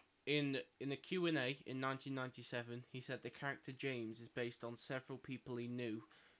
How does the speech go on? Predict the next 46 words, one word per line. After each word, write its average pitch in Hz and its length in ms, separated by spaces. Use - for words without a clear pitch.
who 135 140
at - 80
the 120 80
time 113 480
he 123 140
wrote, 123 260
he 131 160
wrote 127 260
the 120 60
song 113 360
seemed 123 380
unhappy 127 500
with 117 200
their 113 160
lives, 107 520
and 123 140
that 107 60
he 113 80
decided 131 580
on 123 120
the 120 80
name 120 380
James 120 680
because - 340
it 120 120
was 113 320
best 120 380
fit 113 240
for - 80
the 107 100
tune. 107 380
<laughs> - 40
I 131 60
thought 135 200
there 135 80
was 131 100
gonna 127 140
be 131 100
some 127 320
deep 135 340
thing, 117 380
and 113 140
then 113 180
it 101 100
was 110 100
just, - 300